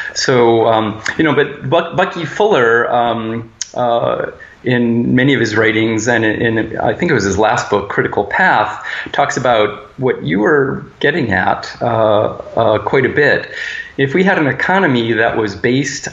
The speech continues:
on something more real, like the health of the planet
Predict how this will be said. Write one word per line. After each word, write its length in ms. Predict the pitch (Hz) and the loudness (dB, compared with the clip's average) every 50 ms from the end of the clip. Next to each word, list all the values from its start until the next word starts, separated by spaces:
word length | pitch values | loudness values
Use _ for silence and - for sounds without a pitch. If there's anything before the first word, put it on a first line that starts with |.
| - | -4
on 640 | - 123 123 123 120 120 120 117 113 113 110 - - - - - - - | -2 0 2 2 2 2 2 0 -2 -4 -6 -8 -12 -18 -20 -20 -20 -12
something 480 | - - - 131 123 - 131 123 117 110 | -8 -4 -2 -2 -2 0 0 0 0 0
more 240 | 113 110 117 110 107 | 2 2 2 2 2
real, 440 | 110 117 160 190 190 131 110 107 | 2 2 2 4 4 4 2 2
like 260 | 104 110 107 - - - | 2 0 -2 -4 -4 -4
the 80 | 110 | -4
health 340 | 98 - - 123 120 - - | -2 0 0 -2 -2 -4 -6
of 220 | - 120 104 - - | -6 -6 -6 -8 -8
the 100 | - 107 | -10 -10
planet 640 | - - - 160 170 156 127 104 98 - - - - | -6 -2 0 0 2 2 2 0 -2 -4 -4 -8 -14